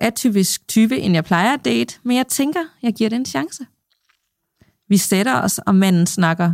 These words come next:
non-stop. Jeg får ikke et ord indført. Han snakker om, hvordan han har mistet sit job, ikke bare én gang, men gang på gang. Hvorefter han uddyber med at bestille en drink til mig.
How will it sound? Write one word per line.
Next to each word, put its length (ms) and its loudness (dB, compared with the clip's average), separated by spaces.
non-stop. 640 2
Jeg 120 0
får 80 0
ikke 120 0
et 160 -4
ord 200 0
indført. 440 0
Han 120 0
snakker 280 0
om, 60 0
hvordan 240 2
han 120 6
har 80 4
mistet 300 4
sit 300 -6
job, 180 2
ikke 180 -2
bare 140 0
én 160 -2
gang, 360 -2
men 200 4
gang 280 -2
på 80 -2
gang. 240 -8
Hvorefter 340 -2
han 220 2
uddyber 380 2
med 120 2
at 80 0
bestille 400 0
en 60 0
drink 280 -2
til 120 -2
mig. 260 -4